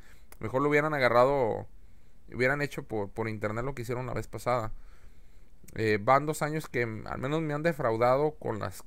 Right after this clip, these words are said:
conferencias que no han sido conferencias, conferencias. Pero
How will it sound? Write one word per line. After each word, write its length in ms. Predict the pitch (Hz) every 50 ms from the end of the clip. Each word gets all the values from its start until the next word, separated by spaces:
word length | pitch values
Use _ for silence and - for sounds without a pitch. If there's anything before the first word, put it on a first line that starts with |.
| - -
conferencias 560 | - - 107 104 - 104 117 123 120 - 139 -
que 100 | - 113
no 100 | - 117
han 80 | 120
sido 240 | 120 131 131 123 127 -
conferencias, 540 | - 98 98 101 98 90 104 104 - 120 -
conferencias. 640 | - - 98 92 95 87 - - - - - - - - - - - - - - - - - - - - -
Pero 340 | - 107 104 110 104 -